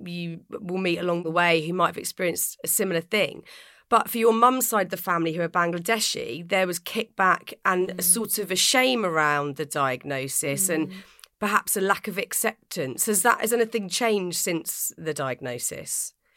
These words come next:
Speaker 2: Yeah, it has actually. Like, especially my, uh, my nanu, my mum's mum,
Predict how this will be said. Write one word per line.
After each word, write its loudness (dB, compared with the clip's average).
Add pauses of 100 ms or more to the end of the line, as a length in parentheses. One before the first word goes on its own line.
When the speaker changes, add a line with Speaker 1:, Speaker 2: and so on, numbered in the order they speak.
(160)
Speaker 2:
Yeah, -2
it -4
has -2
actually. -6
Like, 2
especially -2
my, 2
uh, 2
my 0
nanu, 0
my -4
mum's -4
mum, -4